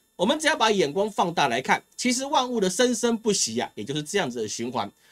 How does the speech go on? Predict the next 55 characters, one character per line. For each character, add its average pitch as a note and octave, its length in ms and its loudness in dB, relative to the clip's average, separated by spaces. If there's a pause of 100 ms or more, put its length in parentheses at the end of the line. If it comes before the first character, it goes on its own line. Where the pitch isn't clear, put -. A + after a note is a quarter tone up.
(140)
无 F3+ 100 6
论 C4 140 8
是 B3 160 -2
食 F#3 240 2
物 C#4 280 0
或 E3 120 2
者 C#3 60 0
是 D#3 180 -4
性 E3 200 -2
行 F3 260 -4
为， D#3 200 0 (140)
都 A#3 160 4
是 A3 260 -2
万 B3 280 2
物 F3 180 -4
的 F3+ 100 -12
生 G#3 280 4
存 A#2 260 -4
之 F3+ 140 -8
道。 G3+ 200 4 (300)
所 A3 200 6
以 A3+ 100 8
不 - 160 -2
用 A3+ 160 2
把 C#3+ 180 -2
吃 C#4+ 300 0
肉 D#4+ 200 4 (120)
看 C#3 120 -4
成 A2+ 100 -6
是 C#3+ 120 -8
罪 F#3+ 260 4
恶， E3+ 160 4 (320)
把 - 140 4
性 C#4+ 180 2
行 F3+ 220 0
为 D3+ 260 0
看 D3+ 160 -6
成 C3 120 -4
是 F#3 160 -8
污 A3 160 -2
秽。 A3+ 180 2 (240)
其 B3+ 180 -2
实 B3 140 -2
啊， D3+ 240 2
只 E3 100 -8
要 G#3 140 -2
守 C#3 180 -2
了 B2 120 -4
一 F3 100 -8
定 A3+ 180 -6
的 D#3 100 2
社 F3 260 0
会 F#3 180 2
制 A3+ 220 -2
度， G#3 300 2